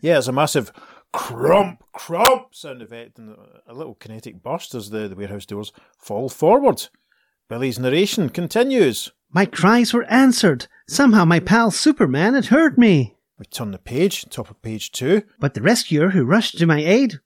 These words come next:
Speaker 2: wasn't Superman."
Speaker 1: No, it's someone else entirely. It's, um, a chap wearing, looks very much like Lex Luthor's prison fatigue overall look,
Speaker 2: Yes.
Speaker 1: to be honest. He's wearing sort of that pale greyish purple shirt and trousers. He's a striped t-shirt visible underneath.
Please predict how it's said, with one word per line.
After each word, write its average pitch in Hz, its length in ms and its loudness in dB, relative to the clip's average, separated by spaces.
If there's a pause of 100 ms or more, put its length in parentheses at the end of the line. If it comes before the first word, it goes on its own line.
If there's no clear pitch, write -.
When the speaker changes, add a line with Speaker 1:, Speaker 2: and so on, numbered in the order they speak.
(100)
Speaker 2:
wasn't 196 380 2
Superman." 233 840 4
Speaker 1:
No, 165 160 -6
it's - 120 -8
someone 156 320 -4
else 120 240 -6
entirely. 143 640 -2
It's, - 280 -6
um, 131 400 2 (160)
a - 40 -20
chap - 280 -2
wearing, 135 420 2 (200)
looks 202 160 -8
very 226 160 0
much 233 240 -4
like 139 100 -2
Lex 135 380 -4
Luthor's 123 400 -4 (160)
prison 143 480 -6
fatigue 135 420 -6
overall 123 480 0
look, 127 220 2
Speaker 2:
Yes. 165 140 -2
Speaker 1:
to 127 60 -8
be 127 80 -2
honest. 123 280 -4 (360)
He's 147 120 -10
wearing 202 160 4
sort - 180 0
of 120 200 -8
that 151 260 -4
pale 185 260 4
greyish 135 400 2
purple 139 540 -2 (260)
shirt - 360 -2 (300)
and 113 140 -16
trousers. 110 360 -8
He's 110 200 -12
a - 160 -20
striped - 340 -10
t-shirt 117 360 -10
visible 101 280 -12
underneath. 95 480 -16